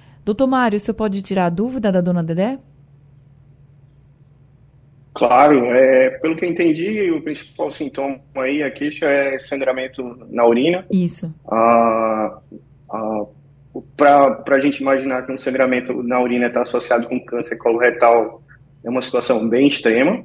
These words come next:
Speaker 2: não é impossível, mas é, é, é raro, é uma situação mais extrema.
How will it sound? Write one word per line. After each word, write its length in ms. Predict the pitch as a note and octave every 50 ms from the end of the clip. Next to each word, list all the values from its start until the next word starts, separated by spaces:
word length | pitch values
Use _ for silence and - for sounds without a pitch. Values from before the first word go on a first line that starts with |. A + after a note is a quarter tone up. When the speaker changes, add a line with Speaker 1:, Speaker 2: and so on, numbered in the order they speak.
| -
Speaker 2:
não 160 | B2 B2+ A#2+ A#2
é 60 | A#2
impossível, 720 | A#2+ A#2 - - A2+ - - - A#2+ A#2+ C#3 D#3 D3 D3
mas 640 | C3 A#2+ A2+ G#2+ G#2+ A2 G#2+ G#2 G#2 - - - -
é, 120 | - G2+ G#2
é, 420 | G#2 G2 - - G#2 G#2 G#2 G2 -
é 100 | A2+ A2+
raro, 420 | A2 A2 A#2+ C3 C#3+ B2+ - A2
é 80 | A2 G#2
uma 80 | G#2+ A2
situação 340 | - - G2+ G2 - -
mais 220 | G#2 G#2+ G#2+ G2+ G2
extrema. 480 | F#2+ - - A2+ A2 B2 C3+ D#3+ F3+